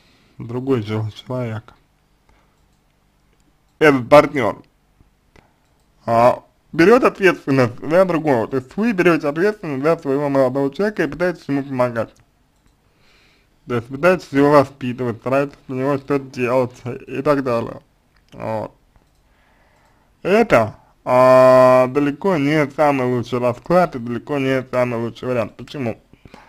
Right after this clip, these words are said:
Потому что, потому что это лишает, а, человека возможности самостоятельно сталкиваться с, эм, своими проблемами, которые у него есть.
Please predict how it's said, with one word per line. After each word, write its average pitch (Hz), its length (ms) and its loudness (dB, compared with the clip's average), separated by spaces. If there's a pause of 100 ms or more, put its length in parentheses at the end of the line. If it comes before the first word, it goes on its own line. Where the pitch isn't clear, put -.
(1040)
Потому 175 320 4
что, - 260 -4 (360)
потому 170 360 0
что 127 520 2
это 208 400 4
лишает, 143 880 4 (360)
а, 135 440 2
человека 139 640 -2
возможности 139 960 -2 (2500)
самостоятельно 156 920 2
сталкиваться 147 840 -2
с, - 320 -14
эм, 147 500 0 (220)
своими 139 380 -2
проблемами, 127 880 0
которые 131 400 -4
у - 20 -6
него 113 240 -6
есть. 117 320 -6